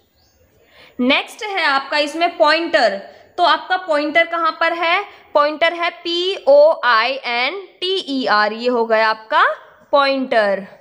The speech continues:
नेक्स्ट इसमें दिया गया है बटन्स।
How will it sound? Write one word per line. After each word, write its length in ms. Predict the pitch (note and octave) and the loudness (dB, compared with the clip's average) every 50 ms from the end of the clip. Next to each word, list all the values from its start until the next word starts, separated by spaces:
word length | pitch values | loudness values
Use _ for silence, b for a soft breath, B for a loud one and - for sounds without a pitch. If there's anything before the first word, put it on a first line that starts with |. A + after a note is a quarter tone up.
| - _ _ _ _ _ _ _ _ _ _ _ _ _ _ _ _ _ _ _ _ _ _ _ _ _ _ _ _ - - | -20 _ _ _ _ _ _ _ _ _ _ _ _ _ _ _ _ _ _ _ _ _ _ _ _ _ _ _ _ -10 -8
नेक्स्ट 360 | C4+ B3 C4 C#4 C#4 - D#4+ | -2 -2 -2 -2 -4 -8 -14
इसमें 260 | E4+ - F4+ F4 E4 | -14 -8 -8 -6 -4
दिया 180 | D4 D#4+ D#4 D#4 | -2 0 0 0
गया 140 | D4 D4+ D4+ | 0 -4 -6
है 180 | D4 D#4+ F4 | -4 -4 -6
बटन्स। 640 | E4+ C#4 A#3 C4+ B3+ B3+ B3+ D4 C4+ B3 G#3+ G3+ G#3 | -6 -2 0 0 0 0 0 -2 -4 -2 -4 -8 -12